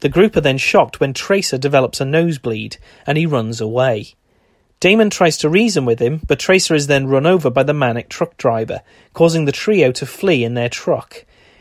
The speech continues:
They are pursued by the same truck driver as they try to escape past the barricaded bridge, whereupon Damon shoots out the tyre of their pursuer, causing him to drive into flames.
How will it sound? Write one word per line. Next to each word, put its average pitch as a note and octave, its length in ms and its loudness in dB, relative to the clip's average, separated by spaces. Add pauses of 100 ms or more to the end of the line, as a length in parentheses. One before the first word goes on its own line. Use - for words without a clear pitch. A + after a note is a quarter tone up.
(140)
They D3 100 6
are D3 60 2
pursued F#3+ 400 0
by C#3+ 100 4
the C3+ 100 0
same A#3 320 0
truck A#2+ 280 -2
driver A#2+ 320 0
as D3 180 2
they C#3 120 2
try F#3 200 0
to D3+ 140 -4
escape C#3 400 -2
past - 280 -8
the E3+ 60 -2
barricaded B2 680 -2
bridge, D#3+ 460 -2 (420)
whereupon C#3 460 2
Damon E3 460 0
shoots - 360 -4
out C3 140 0
the B2 80 -8
tyre F#3+ 400 2
of B2 120 -2
their B2 120 2
pursuer, C#3+ 640 0 (260)
causing F#3+ 400 0
him C#3 200 -4
to D#3 120 -4
drive C#3+ 420 0
into C3 320 -8
flames. A#2+ 840 -6